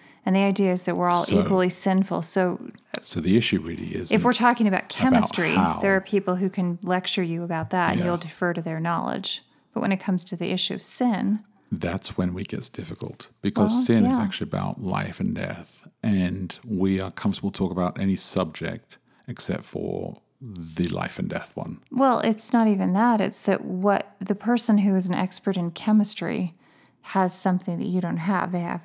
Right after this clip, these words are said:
Speaker 1: expertise in that subject. A human being does not have expertise in how to be sinless.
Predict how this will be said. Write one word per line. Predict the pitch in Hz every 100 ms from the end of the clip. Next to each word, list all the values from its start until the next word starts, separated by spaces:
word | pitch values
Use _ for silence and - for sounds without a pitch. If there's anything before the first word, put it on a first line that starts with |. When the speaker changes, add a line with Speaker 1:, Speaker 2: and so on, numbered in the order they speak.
| -
Speaker 1:
expertise | 185 - - 180 196 185 -
in | 175
that | 170 -
subject. | - 202 190 - 196 - - - - - -
A |
human | 165 233 240 196
being | 214 220 208
does | 180 170
not | 196 202
have | 180 226 208
expertise | 170 - 185 180 180 175 170
in |
how | 170 -
to | 175
be | 165 165
sinless. | - 220 208 - 165 -